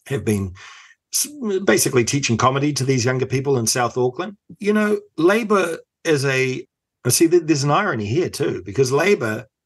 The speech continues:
a-, as a political party was set up for those people, really. Ju-, they're just left alone. And they are sort of doing it themselves, you know?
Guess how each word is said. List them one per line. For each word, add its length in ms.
a-, 240
as 100
a 60
political 360
party 260
was 140
set 180
up 140
for 100
those 180
people, 320
really. 360
Ju-, 180
they're 180
just 220
left 220
alone. 260
And 140
they 140
are 180
sort 200
of 100
doing 240
it 140
themselves, 720
you 100
know? 280